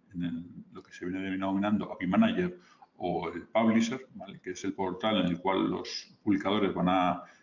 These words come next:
gestionar el ciclo de vida y publicar las apis, van a definir las políticas, todo ese tipo de cosas, y el portal de colaboración, que es el portal en el cual los desarrolladores de aplicaciones van a realizar las suscripciones y probar las apis.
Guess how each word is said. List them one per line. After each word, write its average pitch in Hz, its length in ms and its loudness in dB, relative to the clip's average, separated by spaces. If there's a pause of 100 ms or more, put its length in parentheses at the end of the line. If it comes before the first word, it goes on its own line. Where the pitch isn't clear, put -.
gestionar 101 400 0
el 95 60 -2
ciclo 104 260 0
de 95 60 6
vida 107 200 8
y - 80 2
publicar 90 320 -2
las 90 200 -2
apis, 87 440 -4
van 87 140 -2
a 85 80 0
definir 90 640 0
las 87 180 -4
políticas, 107 760 0
todo 85 100 -14
ese - 100 -16
tipo 92 200 -8
de - 80 -2
cosas, 175 520 0
y 98 40 -4
el 90 80 -2
portal 95 240 -2
de 101 60 4
colaboración, 101 760 2 (480)
que 107 100 -2
es - 80 -2
el - 80 -2
portal 110 320 2
en 117 100 10
el 113 100 6
cual 107 260 4
los 95 340 2
desarrolladores 95 380 0
de 101 60 2
aplicaciones 110 600 0
van 95 180 -2
a 95 100 2
realizar 95 340 -10
las 101 160 -4
suscripciones 107 800 -2
y 101 60 0
probar 92 340 -2
las - 180 -6
apis. - 320 -16